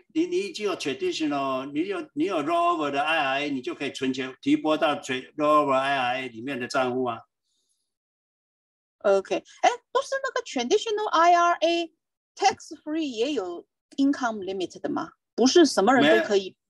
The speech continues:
Speaker 1: 不会啦，traditional 没有了。
Speaker 2: 没有啊？
Speaker 1: 对，
Speaker 2: OK。
Speaker 1: traditional 没有，Roth 才有。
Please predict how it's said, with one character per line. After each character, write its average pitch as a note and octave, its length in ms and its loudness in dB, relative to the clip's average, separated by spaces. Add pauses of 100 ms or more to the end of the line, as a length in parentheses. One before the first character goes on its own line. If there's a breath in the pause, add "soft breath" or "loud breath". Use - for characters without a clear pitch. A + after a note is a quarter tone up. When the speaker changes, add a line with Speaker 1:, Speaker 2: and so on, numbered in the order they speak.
Speaker 1:
不 C#3+ 120 -2
会 D#3+ 140 2
啦， B2+ 200 2
traditional C3 560 0
没 B2+ 140 -2
有 B2+ 100 -4
了。 G2+ 160 -12 (1120)
Speaker 2:
没 G#3 100 2
有 F#3+ 80 6
啊？ D#3+ 220 2
Speaker 1:
对， C3+ 240 2
Speaker 2:
OK。 - 180 -6
Speaker 1:
traditional C#3+ 380 0
没 A#2 100 -6
有， - 480 -8
Roth B2 220 -2
才 G#2+ 200 -12
有。 G#2 160 -18